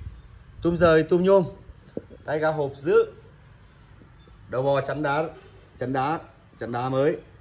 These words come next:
Vâng, hai triệu bảy trăm năm mươi ngàn đồng cho thương hiệu Honda G X hai lăm, con số I mười bốn ngày hôm nay,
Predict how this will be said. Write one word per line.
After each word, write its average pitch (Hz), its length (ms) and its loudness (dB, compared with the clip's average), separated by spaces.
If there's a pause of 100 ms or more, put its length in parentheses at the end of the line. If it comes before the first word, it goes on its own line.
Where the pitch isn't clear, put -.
(200)
Vâng, 175 200 2 (160)
hai 185 280 2
triệu 170 300 2
bảy 131 440 2
trăm 165 380 0
năm 175 200 0
mươi 175 100 0
ngàn 165 140 2
đồng 160 200 6 (300)
cho 135 360 0
thương 143 320 0
hiệu 143 280 0
Honda 139 460 -2
G 117 120 -4 (220)
X - 80 -18
hai 139 180 -2
lăm, 143 140 0 (120)
con 123 100 -4
số 117 280 -2
I 165 260 2
mười 135 140 0
bốn 120 220 0
ngày 143 80 -2
hôm 127 100 -2
nay, 135 160 -4